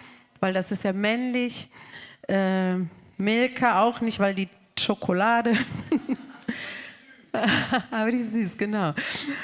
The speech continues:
Ähm, Alka, ähm, Alka sag ich schon, M-, Ma-, Makla bedeutet die Zerbrechliche. Noah, die Wankende, die Zitternde. Holger, die Kämpferin.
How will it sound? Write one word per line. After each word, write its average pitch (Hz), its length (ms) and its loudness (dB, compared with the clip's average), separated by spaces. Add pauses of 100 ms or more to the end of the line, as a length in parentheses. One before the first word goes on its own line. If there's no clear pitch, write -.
(140)
Ähm, 220 480 4 (280)
Alka, 320 540 6
ähm, 233 580 4 (180)
Alka 160 300 -2
sag 165 140 0
ich 160 60 -4
schon, 185 260 2
M-, 254 160 0
Ma-, 240 300 4
Makla 226 640 4 (760)
bedeutet 208 800 2 (420)
die 196 120 0
Zerbrechliche. 170 1080 0 (920)
Noah, 247 640 6
die 190 240 0
Wankende, 254 640 2
die 208 180 -6
Zitternde. 175 800 0 (800)
Holger, 262 420 4
die 226 180 0
Kämpferin. 180 1120 0